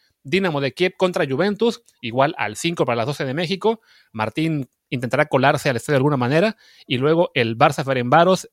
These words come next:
a las dos de la tarde de México, que seré yo el que intente colarse al estadio de alguna manera.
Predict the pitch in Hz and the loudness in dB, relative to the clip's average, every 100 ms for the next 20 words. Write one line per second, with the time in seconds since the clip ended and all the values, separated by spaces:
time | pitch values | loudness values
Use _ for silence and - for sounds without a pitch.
0 | _ 113 110 110 - 135 143 151 139 160 | _ -4 -2 -6 -2 4 6 6 4 4
1 | 175 175 180 190 - - 110 123 120 120 | 4 2 2 0 -2 -8 -6 0 0 2
2 | 123 139 - 120 - 120 123 113 123 123 | 4 4 4 -2 -2 -4 -2 2 2 0
3 | 113 - 120 117 110 104 104 | -4 -4 -6 -4 -6 -6 -8